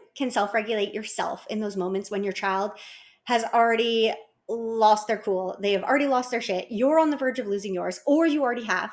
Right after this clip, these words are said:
Both are completely okay. We're gonna talk about steps to mitigate all of that. But the first one here is probably the easiest to implement. Try to stop that new knee-jerk reaction of when you're gonna yell and like, Oh, why are you doing this?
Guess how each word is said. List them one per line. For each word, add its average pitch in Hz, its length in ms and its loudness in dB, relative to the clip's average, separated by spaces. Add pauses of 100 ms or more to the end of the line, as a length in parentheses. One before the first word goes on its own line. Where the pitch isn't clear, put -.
Both 254 400 4
are 311 80 0
completely 285 480 -2
okay. 262 300 0
We're 202 140 -8
gonna 214 140 -6
talk 220 240 -2
about 247 220 -2
steps - 380 -4
to 202 300 0 (260)
mitigate 226 440 -2
all 202 220 0
of 180 120 -8
that. 165 200 -4 (480)
But 262 300 6
the 269 80 4
first 247 380 -2
one 269 140 -2
here 247 220 -2
is 226 340 -2 (400)
probably 220 280 0
the 220 180 -4
easiest 202 320 -4
to - 80 -12
implement. 185 360 -8 (280)
Try 233 180 4
to 320 80 2
stop 269 280 0
that 277 200 4
new 226 340 -2
knee-jerk 226 520 -6
reaction 226 600 -2
of 214 200 -4
when 208 400 0
you're 214 220 -4
gonna 214 160 -2
yell 190 280 0
and 208 120 -4
like, 180 260 -6
Oh, 440 300 10
why 370 80 4
are 359 60 2
you 294 180 2
doing 269 260 -2
this? 359 220 -2